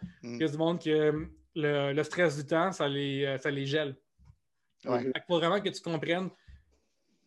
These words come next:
Speaker 2: toutes ces, ces, ces, ces situations-là. Puis aussi, il faut t'apprendre à faire le tri de tes propres choses. Surtout, euh, quand t'as le luxe, là, mettons en animation, là, souvent, moi, j'écris le double de ce que je vais présenter. Puis
Speaker 3: Mhm.
Speaker 2: je le pratique le double.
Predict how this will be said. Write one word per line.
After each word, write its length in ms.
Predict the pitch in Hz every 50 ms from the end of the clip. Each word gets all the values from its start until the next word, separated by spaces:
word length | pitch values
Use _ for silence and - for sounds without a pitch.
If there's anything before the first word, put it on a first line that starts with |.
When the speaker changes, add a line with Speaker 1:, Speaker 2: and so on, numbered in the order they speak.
| _ -
Speaker 2:
toutes 180 | 196 196 202
ces, 160 | 202 - 156 143
ces, 200 | - 165 156 143
ces, 300 | - - 160 151 147 139
ces 160 | 139 - 151
situations-là. 840 | 143 - - - 175 160 151 156 165 151 151 147 151 156 170 185 - - _ _ _ _ _ _ _
Puis 100 | - 160
aussi, 360 | 156 147 - - 196 190 202 208 202 - - - _ _ _ _ _
il 40 | _
faut 80 | - 165
t'apprendre 440 | 170 165 160 - 165 175 180 180 175 -
à 160 | - 156 151 139
faire 320 | - - 160 156 156 151
le 180 | 151 147 135 139
tri 240 | - 143 139 156
de 40 | 147 -
tes 80 | 139
propres 340 | 135 - 143 139 143 143 131
choses. 380 | - - 147 143 131 131 - - - - - _ - - _
Surtout, 580 | - - 156 143 - - - 185 185 185 185 180
euh, 580 | 165 151 151 147 143 143 143 139 139 135 135 131 131 - _ _ _ _ _ _ _ _ _ _ _ - - -
quand 120 | - 196 190
t'as 100 | 196 175
le 140 | 165 160
luxe, 320 | 156 156 156 175 - - -
là, 60 | 175
mettons 160 | 156 147 190 180
en 60 | 160
animation, 580 | 160 156 160 165 165 156 151 147 - 185 208
là, 80 | 208 208
souvent, 260 | 202 - 160 160 170
moi, 100 | 185 185
j'écris 240 | 147 147 - - 170
le 60 | 160
double 400 | 143 135 160 165 165 156 147 143
de 80 | 143 139
ce 60 | 135
que 80 | - 147
je 80 | 131 135
vais 60 | 139
présenter. 440 | - - 139 135 131 131 131 143 135 - _ _ _ _ _ _ _ - - -
Puis 120 | - 160 151
Speaker 3:
Mhm. 220 | 139 - 143 143 139
Speaker 2:
je 60 | 139
le 80 | 160 151
pratique 340 | - 170 151 - 180 170
le 120 | 175 160 147
double. 340 | 147 160 190 190 170 147